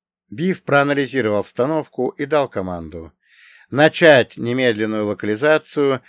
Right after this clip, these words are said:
и штурм захваченного судна, не допуская побега и возвращая контроль над крейсером Создателей. Параллельно Биф передал сигнал о захвате людьми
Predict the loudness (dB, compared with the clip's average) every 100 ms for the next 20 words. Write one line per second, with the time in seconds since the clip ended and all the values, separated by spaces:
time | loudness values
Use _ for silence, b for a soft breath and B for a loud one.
0 | b _ -6 -6 -6 -2 0 0 -2 -8
1 | _ _ -18 0 0 2 0 0 0 -4
2 | -4 -4 -6 -10 -8 -10 -10 -14 b b
3 | _ 0 4 4 4 0 -2 2 2 2
4 | 0 2 2 4 2 0 b b b -2
5 | 0 2 2 2 2 2 4 2 0 -2
6 | 0 0 0 -2 -4 -6 -4 -4 -2 -2
7 | -6 -8 -6 -8 -10 -14 -18 -20 _ _
8 | _ _ _ _ _ _ _ _ _ _
9 | _ _ _ _ _ _ _ _ _ _
10 | _ _ -2 2 4 4 2 0 -2 -4
11 | -8 -8 -4 -2 0 0 -2 -6 -4 -2
12 | 0 -2 -2 -2 0 0 0 -4 -6 -6
13 | -6 -8